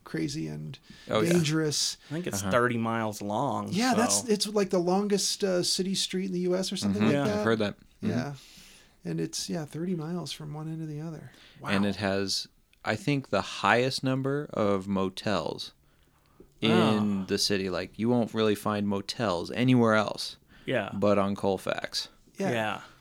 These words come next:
Speaker 1: And that had a lot to do back in the day, at least for this neighborhood, because Stapleton Airport was right there.
Speaker 2: Right.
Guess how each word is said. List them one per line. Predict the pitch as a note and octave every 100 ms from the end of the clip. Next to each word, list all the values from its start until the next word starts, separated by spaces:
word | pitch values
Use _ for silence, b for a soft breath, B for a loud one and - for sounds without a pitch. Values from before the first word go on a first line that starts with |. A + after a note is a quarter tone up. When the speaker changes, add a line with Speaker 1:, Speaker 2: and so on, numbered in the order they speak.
| _ -
Speaker 1:
And | F3+
that | G3+
had | G#3 D4
a |
lot | B3 G3+ G3+
to | F#3
do | F#3 F3+
back | F3 E3
in | E3
the | E3
day, | E3+
at | E3
least | D#3+ D#3+
for | -
this | E3 D#3+
neighborhood, | F3+ F3+ F3+ F#3+ F3+
because | F3 E3 D#3
Stapleton | - E3 D#3+ D#3+
Airport | E3 D#3+ - F#3 F#3
was | F3+ E3+
right | F3+ F3+
there. | F#3 F#3+ F#3+
Speaker 2:
Right. | F#3+ -